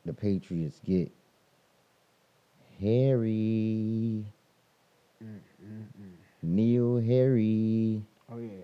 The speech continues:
Speaker 2: Arizona State. Uh, I think so. I mean, usually they don't really get, uh, young receivers in the first round like that, like that, do they?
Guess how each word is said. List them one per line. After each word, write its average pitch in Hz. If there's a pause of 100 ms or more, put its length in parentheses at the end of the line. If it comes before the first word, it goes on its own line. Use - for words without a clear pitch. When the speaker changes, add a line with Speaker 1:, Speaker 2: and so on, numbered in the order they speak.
(160)
Speaker 2:
Arizona 127
State. 151 (480)
Uh, 120
I 123
think 135
so. 117
I 104
mean, 110
usually 120 (360)
they 123
don't 139
really 160
get, 131
uh, 92 (360)
young 113
receivers 110
in 110
the 104
first 113
round 104
like 101
that, 101 (260)
like 107
that, 98 (100)
do 113
they? 131